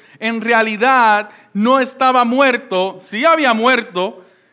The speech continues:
pero ya no estaba muerto porque había resucitado, porque continuaba vivo. Y esto representa una gran amenaza a las autoridades terrenales.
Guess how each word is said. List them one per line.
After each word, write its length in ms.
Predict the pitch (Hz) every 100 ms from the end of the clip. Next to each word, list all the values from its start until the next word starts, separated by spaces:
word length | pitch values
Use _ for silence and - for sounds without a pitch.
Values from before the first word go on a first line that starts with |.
| _
pero 200 | 233 226
ya 360 | 208 185 247 269
no 100 | 269
estaba 340 | 262 262 247
muerto 360 | 233 269 269 262
porque 240 | 240 226
había 280 | 226 247 254
resucitado, 1200 | 240 247 240 254 247 208 269 277 240 156 - - _ _ _ _ _ _ _ _ -
porque 260 | 233 254
continuaba 1200 | 262 247 233 247 233 247 262 262 262 262 262 - _
vivo. 840 | 190 190 294 302 269 214 - - - _ _ _ _ _ _ _ _ _ _ -
Y 140 | 226
esto 300 | 233 233 214
representa 840 | 202 196 190 185 233 226 196 185
una 160 | 185 180
gran 240 | 185 190
amenaza 800 | 185 170 180 175 - 139 131 135 _ _ _ _ _ _ _ _
a 100 | 156
las 80 | 160
autoridades 1000 | 147 147 151 135 151 160 139 131 - _ _ _ _ _
terrenales. 720 | 131 127 120 117 107 123 _